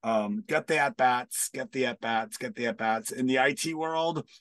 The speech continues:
maybe you volunteer with your boss to give a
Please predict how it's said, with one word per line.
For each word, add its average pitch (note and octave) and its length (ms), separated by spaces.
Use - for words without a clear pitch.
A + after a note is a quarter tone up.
maybe C#3 300
you D3+ 260
volunteer C3+ 760
with C3 140
your A#2+ 120
boss A#2 400
to B2 120
give A2+ 460
a A2+ 120